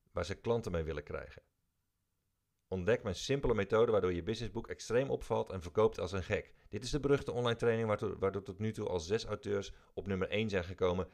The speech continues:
bij managementboek punt N L. Je investering is dus vandaag maar de helft van de normale prijs. En je krijgt er sappige Black Friday bonussen bij ter waarde van duizenden euro's.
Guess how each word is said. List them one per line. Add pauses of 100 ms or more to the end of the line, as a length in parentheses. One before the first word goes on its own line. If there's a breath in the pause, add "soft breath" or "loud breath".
(120 soft breath)
bij
managementboek
punt
N
L. (1400 soft breath)
Je
investering
is
dus
vandaag
maar
de
helft
van
de
normale
prijs. (480 soft breath)
En
je
krijgt
er
sappige
Black
Friday
bonussen
bij (180 soft breath)
ter
waarde
van
duizenden
euro's.